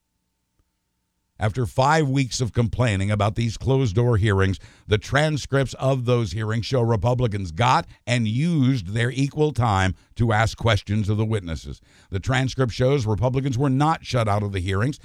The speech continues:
that the hearings were not rigged, and that there was no need for the frat boy stunt of storming a secured room to shout, "Let us in." The transcripts also show Republicans to be focused on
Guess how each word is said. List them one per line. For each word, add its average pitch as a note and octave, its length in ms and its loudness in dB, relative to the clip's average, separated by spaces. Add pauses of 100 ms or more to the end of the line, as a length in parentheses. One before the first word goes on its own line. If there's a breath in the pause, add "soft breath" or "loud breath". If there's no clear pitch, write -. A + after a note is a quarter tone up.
(160 loud breath)
that A#2 320 -2
the A#2 120 2
hearings C3+ 320 2
were A#2 160 2
not C3 200 0
rigged, A#2 560 2 (200 loud breath)
and C3+ 160 2
that C#3 80 0
there B2+ 100 0
was B2+ 180 0
no C3 200 2
need B2 440 0
for A2 120 -4
the G#2+ 160 -2 (160 soft breath)
frat D3 340 0
boy G#2+ 320 0
stunt A#2+ 400 0
of F#2 140 -4
storming C3+ 440 0
a A#2+ 60 0
secured A#2 480 0
room B2+ 320 4 (160 loud breath)
to B2+ 100 0
shout, D3 320 0
"Let D3 240 0
us D3+ 220 0
in." A#2+ 340 0 (1080)
The F2 80 -6
transcripts C#3 560 -2
also B2+ 460 0
show B2+ 160 0
Republicans B2+ 640 2
to A2+ 80 -4
be A#2 120 2
focused C3 480 0
on A#2+ 300 0